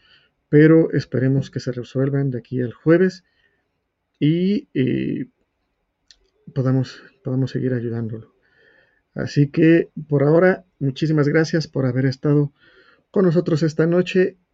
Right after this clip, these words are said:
Recuerden que el mundo es un lugar muy, muy complicado, así que queda en la mano de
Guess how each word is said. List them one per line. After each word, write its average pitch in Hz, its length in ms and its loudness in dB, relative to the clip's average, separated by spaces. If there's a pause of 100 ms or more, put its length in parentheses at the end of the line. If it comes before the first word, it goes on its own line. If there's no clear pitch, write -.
(320)
Recuerden 147 520 0
que 147 220 -4
el 143 100 -4
mundo 139 200 -2
es 135 120 -6
un 135 100 -2
lugar 131 240 -6
muy, 139 320 -4 (100)
muy 170 200 -4
complicado, 139 760 -4 (960)
así 135 220 -10
que 117 580 -8
queda 143 380 2
en 113 420 -8
la 113 80 -8
mano 135 280 -2
de 110 420 -12